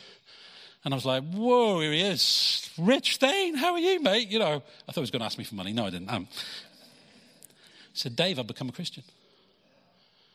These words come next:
It's like, "Wow. What do you mean I've become a Christian?" So I was like, I was outraged.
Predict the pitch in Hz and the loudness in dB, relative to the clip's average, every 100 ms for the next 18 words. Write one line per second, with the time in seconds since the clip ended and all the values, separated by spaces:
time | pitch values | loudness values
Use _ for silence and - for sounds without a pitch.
0 | _ _ _ _ _ - 120 101 104 120 | _ _ _ _ _ -14 -12 -10 -8 -8
1 | 127 101 101 - - - _ _ _ _ | -8 -12 -16 -20 -20 -20 _ _ _ _
2 | _ _ _ _ _ _ - - 123 196 | _ _ _ _ _ _ -12 -8 -4 -2
3 | 214 - - 143 202 - - - - _ | -2 -6 -10 -10 -10 -16 -18 -20 -20 _
4 | _ - - 151 151 143 127 110 - _ | _ -8 -2 -2 -2 -2 -4 -4 -18 _
5 | _ _ _ 170 175 233 220 139 104 - | _ _ _ -4 0 0 0 -2 -2 -10
6 | - | -14